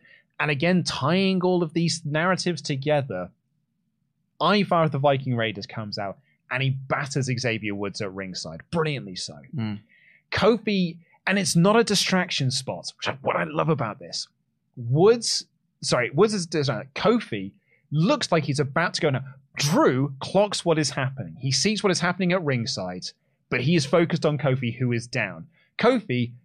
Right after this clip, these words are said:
Speaker 1: goes to get up to help him, Claymore, 'cause Kofi took his eye off the ball.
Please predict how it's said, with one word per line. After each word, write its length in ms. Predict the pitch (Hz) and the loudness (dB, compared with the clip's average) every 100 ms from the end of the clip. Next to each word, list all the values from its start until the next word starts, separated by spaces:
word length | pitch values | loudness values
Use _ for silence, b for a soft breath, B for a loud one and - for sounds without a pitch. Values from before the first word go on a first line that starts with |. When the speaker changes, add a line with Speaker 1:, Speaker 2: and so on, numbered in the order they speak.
| _ | _
Speaker 1:
goes 300 | 131 175 220 - | 2 2 2 0
to 140 | 220 | -2
get 220 | 170 156 | 2 4
up 160 | 143 139 | 4 0
to 140 | 135 | -4
help 240 | 117 151 139 | 2 2 2
him, 220 | 160 135 - _ _ | 0 -2 -8 _ _
Claymore, 520 | - 147 123 95 78 - _ _ _ _ | -2 0 0 -2 -8 -18 _ _ _ _
'cause 180 | 131 135 | -4 -4
Kofi 440 | - 170 185 190 | 0 2 2 2
took 180 | - 156 | -2 0
his 140 | 147 | 0
eye 140 | 135 139 | 2 2
off 140 | 127 | 2
the 80 | 131 | -2
ball. 400 | 127 120 95 87 | -2 -2 -2 -6